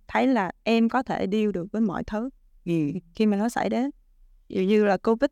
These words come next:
Speaker 1: thì cũng sẽ vượt qua thôi.
Speaker 2: Ừ.
Speaker 1: Bây giờ suy thoái kinh tế thì cũng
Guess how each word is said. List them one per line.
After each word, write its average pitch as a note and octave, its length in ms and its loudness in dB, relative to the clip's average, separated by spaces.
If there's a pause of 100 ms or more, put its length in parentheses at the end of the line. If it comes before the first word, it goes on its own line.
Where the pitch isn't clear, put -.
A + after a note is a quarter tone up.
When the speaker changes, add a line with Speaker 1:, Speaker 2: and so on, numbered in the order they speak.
Speaker 1:
thì G3+ 100 -4
cũng A3 320 -2 (600)
sẽ - 140 0
vượt A3+ 200 0
qua A#3+ 200 2
thôi. A#3+ 320 0
Speaker 2:
Ừ. - 60 -8 (240)
Speaker 1:
Bây G3+ 140 2
giờ G3+ 140 4 (160)
suy C4 180 2
thoái C#4 200 2
kinh B3 220 2
tế B3+ 220 4
thì A3+ 160 0 (280)
cũng G3+ 180 2